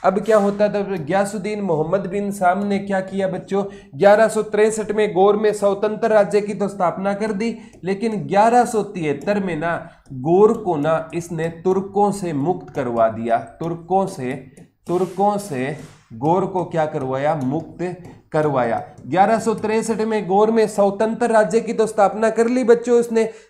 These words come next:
लेकिन गौर है ना अभी भी बच्चों किसके अधीन होता था, गौर होता था ना, वो अभी भी किसके अधीन था, तो गौर है ना अभी भी याद रख लेना बच्चों किसके अधीन था, गौर अभी भी ना तुर्कों के अधीन था।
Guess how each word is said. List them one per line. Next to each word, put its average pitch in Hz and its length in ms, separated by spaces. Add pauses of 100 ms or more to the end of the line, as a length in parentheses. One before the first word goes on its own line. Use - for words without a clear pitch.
लेकिन 208 480
गौर 214 320
है 202 140
ना 208 520
अभी 147 260
भी 247 140
बच्चों 233 300
किसके 226 440
अधीन 170 360
होता 196 320
था, 185 120
गौर 180 320
होता 185 340
था 180 120
ना, 185 120
वो 190 140
अभी 156 400
भी 202 160
किसके 214 360
अधीन 170 340
था, 175 180 (340)
तो 190 120
गौर 180 340
है 175 140
ना 165 340 (160)
अभी 147 240
भी 190 220
याद 170 200
रख 170 180
लेना 170 240
बच्चों 165 300
किसके 190 380
अधीन 156 340
था, 156 200
गौर 160 440
अभी 139 260
भी 175 140
ना 170 140
तुर्कों 170 460
के 170 120
अधीन 151 320
था। 170 240